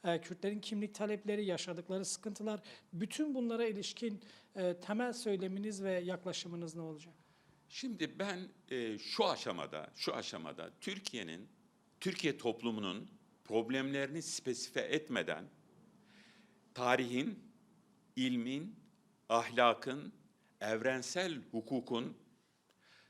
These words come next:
Speaker 2: tanıdığı hakların bütün toplumsal kesimlere teşmil edilmesini ve hak taleplerinin karşılanmasını insani buluyorum.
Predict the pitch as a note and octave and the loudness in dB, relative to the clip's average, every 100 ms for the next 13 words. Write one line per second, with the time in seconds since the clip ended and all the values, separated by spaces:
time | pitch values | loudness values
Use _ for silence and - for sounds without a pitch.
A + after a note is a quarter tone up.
0 | _ - C3+ D3 B2 A#2 C3 F3+ - - | _ 2 4 4 6 6 4 0 -8 -20
1 | _ _ _ _ - - D3+ D3+ C#3+ C#3 | _ _ _ _ -6 2 2 4 2 2
2 | E3+ D#3 A2+ F#2+ G#2 D3+ - C4+ B3+ D#3 | 2 -8 -14 -10 -6 -6 -4 -2 -2 -2
3 | C#3+ C#3 C3+ - F3 D#3+ D3 - A#2 - | -2 -4 -6 -2 -2 -2 -4 -4 -2 -2
4 | A2 G#2+ B2 C#3+ A#2+ A2 - C#3+ C#3+ C#3+ | -2 0 -2 -4 -4 -4 -4 -6 -6 -6
5 | C#3+ C#3+ - D3+ E3 F#3+ - - - G#2 | -6 -6 -6 -6 -8 -12 -20 -20 -4 -2
6 | A2+ - A#2 - _ - A#2+ C3 B2 B2+ | -2 -4 -12 -16 _ 2 4 2 0 -2
7 | A#2+ D#3 - G#2+ - A#2 A2 G#2 G#2 F#2+ | -2 -6 -2 -2 -2 0 0 0 0 -2
8 | - D#3 F3+ - - - - - B2+ B2+ | -2 -2 -2 -8 -20 -20 -20 -8 0 2
9 | C3+ C3 C3+ C3 C3 F3 E3 E3+ F3 F3+ | 2 2 6 6 6 2 0 0 0 0
10 | G3+ | -4